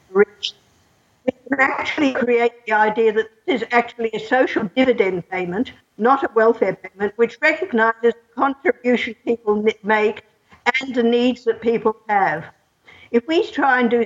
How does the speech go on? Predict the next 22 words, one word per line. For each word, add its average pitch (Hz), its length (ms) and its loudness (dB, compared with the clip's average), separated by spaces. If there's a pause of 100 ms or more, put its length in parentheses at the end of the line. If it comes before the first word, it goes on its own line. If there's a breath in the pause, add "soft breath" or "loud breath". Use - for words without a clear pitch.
something 226 320 0
like 208 260 0
that, 214 200 -2
we 214 100 2
can 220 180 0 (120)
do 240 60 0
it, - 280 -4 (600)
can 240 180 2
actually 247 440 0
create 220 320 -2 (240)
a 226 60 0
new 247 320 2
debate 202 460 2
about - 260 -6
the 214 80 0
society 214 640 0
that 202 180 0
we're 202 140 2
going 202 220 0
to 208 100 2
live 214 240 0
in. 170 160 -6